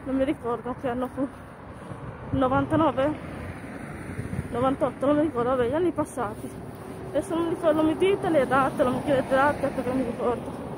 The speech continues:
Si tratta di anni e anni fa. E mentre da questa parte qui, se non erro, non so se era qui o qui, no, di là, vedete, alle mie spalle,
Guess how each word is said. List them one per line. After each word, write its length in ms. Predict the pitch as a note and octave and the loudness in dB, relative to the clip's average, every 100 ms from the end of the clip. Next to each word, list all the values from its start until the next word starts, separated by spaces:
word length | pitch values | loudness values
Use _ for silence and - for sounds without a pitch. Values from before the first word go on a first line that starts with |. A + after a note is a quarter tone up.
| - - - | -8 -10 -8
Si 120 | - | -4
tratta 320 | - D4+ D4 | 0 2 2
di 160 | C#4 C4+ | 0 2
anni 360 | C4+ D4 C#4+ C4+ | 2 4 4 6
e 40 | |
anni 280 | C#4 C#4+ B3 | 6 6 4
fa. 420 | - B3+ A#3+ - - - - - - - - - - - - - - - | 0 -6 -6 -8 -10 -8 -10 -10 -10 -10 -10 -8 -6 -6 -6 -8 -10 -4
E 120 | E4 D#4 | 4 6
mentre 500 | F4 D#4 C4 B3 C#4 | 8 6 4 0 0
da 140 | D4 | 0
questa 320 | D4+ G#4+ - | -2 -2 0
parte 360 | D#4 F4+ F4 G4+ | 0 -2 -2 -2
qui, 140 | F#4 G#4+ A4 - | 2 4 4 2
se 80 | E4+ | 0
non 200 | E4+ F4 | 2 6
erro, 380 | D#4 C#4+ F4 F4 - - - - - - - - | 6 4 2 2 0 -2 -2 0 -2 -2 -2 -2
non 100 | G#4+ | 0
so 100 | B4+ A#4+ | 0 0
se 80 | C#4+ | 2
era 100 | B3+ | 2
qui 180 | - | 0
o 120 | D#4 C4+ | -2 -2
qui, 340 | C#4 C#4+ D4 | -2 -4 -2
no, 140 | C#4 C4 - - - - - | -2 -2 -4 -4 -4 -2 0
di 100 | F#4 | 4
là, 120 | C#4+ - - | 4 4 4
vedete, 320 | D4 B3+ C#4+ | 4 6 6
alle 100 | C#4 | 6
mie 160 | C#4+ C#4+ | 6 6
spalle, 520 | - - B3 B3+ D4 | 4 4 6 6 4